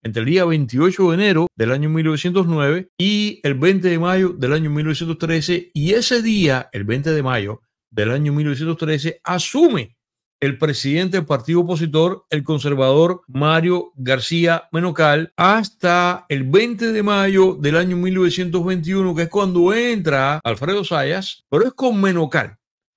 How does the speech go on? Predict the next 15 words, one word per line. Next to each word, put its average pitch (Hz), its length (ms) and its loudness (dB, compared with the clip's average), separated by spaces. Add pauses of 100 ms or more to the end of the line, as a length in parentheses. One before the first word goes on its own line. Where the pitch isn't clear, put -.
(140)
que 147 140 2
inicia 160 640 0
la 120 220 -4
historia 131 600 0
del 113 120 -6
Palacio 135 340 -2
Presidencial 131 720 0 (240)
que 131 120 2
nos 131 120 -2
ocupa 135 560 0
en 110 80 -6
el 113 100 -6
programa 110 440 -4
de 104 40 -4
hoy. 87 240 -10